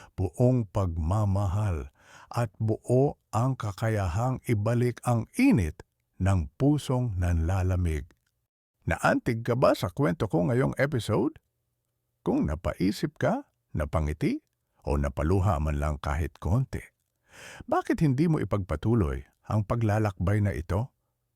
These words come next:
Subscribe ka na para sa bawat bagong kwento, bawat aral, at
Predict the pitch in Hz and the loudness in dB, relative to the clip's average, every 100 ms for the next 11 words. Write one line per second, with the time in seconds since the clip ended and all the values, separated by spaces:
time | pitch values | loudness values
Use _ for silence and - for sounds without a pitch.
0 | _ - 294 - - 359 330 233 139 95 | _ 0 0 0 -2 4 4 2 2 2
1 | 76 - - _ _ _ _ - - - | 0 -4 -16 _ _ _ _ -20 -20 -2
2 | 110 123 113 87 80 82 71 - 85 90 | 0 2 0 0 0 0 0 -2 0 0
3 | 76 71 117 117 - 76 - _ _ _ | -2 -2 -4 -4 -2 -6 -8 _ _ _
4 | _ - 65 73 69 - - 90 90 95 | _ -6 -2 -2 -2 -8 -4 0 2 2
5 | 98 90 - _ - - 87 | 0 -2 -6 _ -20 -6 -6